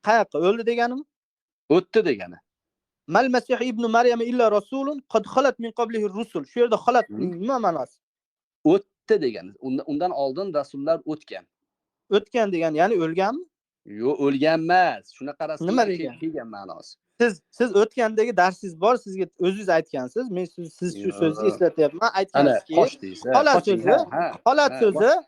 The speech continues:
Speaker 1: Yo'q, men hozir siz to'xtang, nimcha?
Speaker 2: ha, qoching boshqa tomonga. Boshqa
Speaker 1: Hozir
Speaker 2: mavzuga
Speaker 1: xolat
Speaker 2: o'ting.
Speaker 1: so'zi,
Speaker 2: Xolat degani,
Speaker 1: shogirdlar
Speaker 2: masalan,
Speaker 1: ham eshitib tursin.
Speaker 2: masalan, eshiting siz. Xolat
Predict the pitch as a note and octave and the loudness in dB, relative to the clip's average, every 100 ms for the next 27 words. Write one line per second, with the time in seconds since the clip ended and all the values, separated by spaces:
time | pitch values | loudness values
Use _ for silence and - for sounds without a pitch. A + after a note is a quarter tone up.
0 | - C#4+ C#4 A#3+ F3+ F#3 - D3 D3+ C#3 | 0 2 4 2 2 0 -4 -10 -10 -10
1 | - E3+ E4 F3 D#3+ B2+ F4 G3+ F3+ A#2+ | -8 -6 -6 -6 -8 -4 -2 0 -2 -4
2 | A#2 G#2 G#2+ - G2 F#2+ C#3 - F3 D3+ | -8 -10 -14 -12 -10 -2 -2 2 2 2
3 | C3 A3+ C#4 A#3 - G3 F3 A#3 G#3 F#3 | 2 2 2 0 0 -2 2 4 4 0
4 | D#3 C#3 G3+ G#3+ A3 A#3 F#3+ - - - | -4 -6 -4 -2 -2 0 2 0 0 -6
5 | - D4+ D#4+ A#3 D3+ B2 F#3+ G3 D#3+ D#3 | -8 -10 -8 -6 -6 -4 -4 -2 -2 -4
6 | G3+ - G#2+ - D3+ A#3 _ _ E3 F#3 | -10 -12 -18 -14 -14 -14 _ _ -2 0